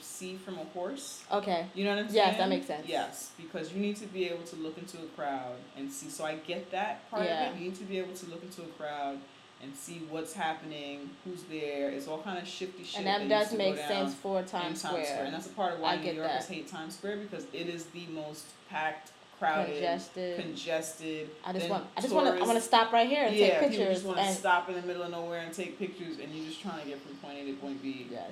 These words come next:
Speaker 2: it's an annoying
Speaker 1: And it's a
Speaker 2: place.
Speaker 1: nightmare. So there's that, and then, but the horse thing, it, it makes me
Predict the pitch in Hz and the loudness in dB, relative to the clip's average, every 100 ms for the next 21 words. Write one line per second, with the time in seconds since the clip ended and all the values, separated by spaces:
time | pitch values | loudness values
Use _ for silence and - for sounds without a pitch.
0 | - 185 190 185 180 180 170 165 170 170 | -10 -8 -4 -4 -2 -4 -4 -6 -6 -2
1 | 156 151 170 156 147 135 127 - - - | -2 -2 -4 -4 -4 -6 -8 -12 -14 -10
2 | - 170 160 156 - - - - - - | -2 0 0 -2 -4 -12 -20 -20 -20 -20
3 | - - - - - 180 170 175 214 196 | -20 -20 -20 -20 -6 -4 -4 -2 2 2
4 | 165 180 196 202 180 185 180 - 269 320 | 0 -4 -2 -2 -4 -6 -6 -2 -2 -2
5 | - 185 156 143 147 156 - 165 165 180 | -6 -8 -6 -6 -10 -14 -10 -8 -4 -4
6 | 196 220 | -6 -6